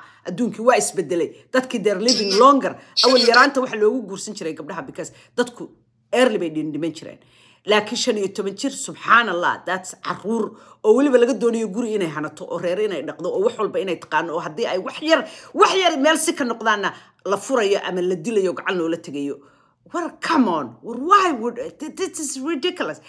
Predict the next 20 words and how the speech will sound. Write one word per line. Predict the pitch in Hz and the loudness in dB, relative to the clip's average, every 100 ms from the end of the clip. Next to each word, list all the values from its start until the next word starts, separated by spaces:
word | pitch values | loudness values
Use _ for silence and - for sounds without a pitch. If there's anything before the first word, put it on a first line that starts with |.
| - _ _ _ | -20 _ _ _
But | 190 | -10
siddeed | - 190 233 220 | -8 0 0 0
iyo | 226 | -4
toban | 247 220 | -6 -6
jir, | 220 277 | -6 -8
at | 185 | -6
least, | 226 269 - - _ _ _ _ _ | -2 -2 -4 -12 _ _ _ _ _
at | 247 | 4
least, | 254 370 320 - - - _ _ - | 8 10 10 6 -8 -16 _ _ 0
yeah, | 202 220 214 - _ | 4 4 4 -8 _
at | 240 | 4
least | 320 403 - | 8 8 6
horta | 320 262 | 2 2
dadka | 233 294 - | 0 0 -4
is-, | 196 - | -6 -2
laaleega | 196 196 226 226 208 - | 0 2 2 0 -2 -4
isu | - 269 | -10 -4
dhow | 220 214 | 0 0
ee | 185 | 0
isguursanaya | - 156 - 196 165 165 | -4 -12 -8 -4 -2 -4